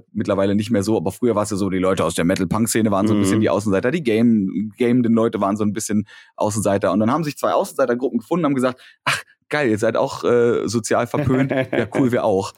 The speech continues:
Speaker 1: Deswegen gibt's da natürlich auch eine große Überschneidung. Ansonsten würden auch Sabaton zum Beispiel nicht auf der Gamescom bei einem Wargaming
Speaker 2: Ja,
Speaker 1: Stand
Speaker 2: oder
Speaker 1: spielen.
Speaker 2: aber eben auch, würde es auch nicht auf Wacken das Gaming-Zelt geben.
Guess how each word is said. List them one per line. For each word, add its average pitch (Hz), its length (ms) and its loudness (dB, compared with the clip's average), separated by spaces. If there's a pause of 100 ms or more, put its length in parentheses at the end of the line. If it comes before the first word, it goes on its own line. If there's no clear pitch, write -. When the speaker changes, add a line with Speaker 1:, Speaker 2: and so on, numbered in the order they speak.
(240)
Speaker 1:
Deswegen 110 300 0
gibt's 147 220 -4
da - 100 0
natürlich 123 440 -2
auch - 240 -4 (140)
eine 90 120 -10
große 131 360 -2
Überschneidung. 104 680 0 (500)
Ansonsten 101 440 -2
würden 95 180 2
auch 80 120 -4
Sabaton 85 420 -2
zum 85 100 -2
Beispiel 73 280 -4
nicht 73 120 -4
auf 73 80 -2
der 80 80 -2
Gamescom 82 360 -2
bei 76 60 -2
einem 82 140 2
Wargaming 101 240 0
Speaker 2:
Ja, - 140 0
Speaker 1:
Stand 151 180 0
Speaker 2:
oder 208 200 0
Speaker 1:
spielen. 151 140 -2
Speaker 2:
aber 131 240 0
eben 120 220 2
auch, 139 320 0
würde 165 240 2
es 185 140 0
auch 143 100 2
nicht 151 160 0
auf 107 220 -2
Wacken 170 340 0
das 131 180 0
Gaming-Zelt 151 760 0
geben. 80 340 -2